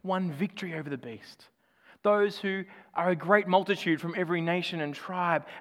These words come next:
It reminds us of those who were gathered, uh, in that picture in the earlier chapters of Revelation, who,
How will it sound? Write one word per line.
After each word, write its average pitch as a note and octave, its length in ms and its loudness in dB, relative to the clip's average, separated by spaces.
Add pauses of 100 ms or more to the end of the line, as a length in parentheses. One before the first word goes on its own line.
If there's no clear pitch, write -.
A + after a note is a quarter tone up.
(180)
It G3 180 -4
reminds G#3 500 8
us F#3+ 100 -2
of F3+ 80 0
those G3+ 240 4
who G3+ 80 -4
were F#3 80 4
gathered, F3+ 480 6 (260)
uh, E3 320 0
in E3+ 80 0
that E3 200 4
picture G#3 360 2
in E3+ 160 0
the E3 140 0
earlier G#3 300 6
chapters G3+ 380 2
of E3+ 120 0
Revelation, F#3 540 0
who, E3+ 180 -4